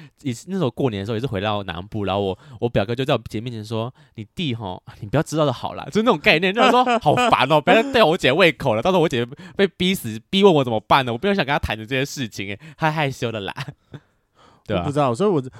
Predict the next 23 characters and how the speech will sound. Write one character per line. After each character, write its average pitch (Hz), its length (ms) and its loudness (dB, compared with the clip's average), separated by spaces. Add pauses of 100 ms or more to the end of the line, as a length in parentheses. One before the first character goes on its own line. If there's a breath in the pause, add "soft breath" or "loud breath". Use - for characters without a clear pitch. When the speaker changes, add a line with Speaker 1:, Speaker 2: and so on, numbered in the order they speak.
Speaker 2:
所 262 100 0
以 277 60 6
我 214 60 6
后 226 120 2
来 180 120 2
就 185 100 0
有 135 80 2
在 156 140 0
想 101 200 -6
这 107 120 -8
件 117 100 -4
事 120 160 -10
情， 98 100 -10
就 104 140 -12
是 104 380 -8
出 123 260 -4
柜 123 240 -4
开 104 240 -10
放 98 240 -10
式 85 340 -14
跟 78 560 -14
就 90 140 -16
是 85 80 -16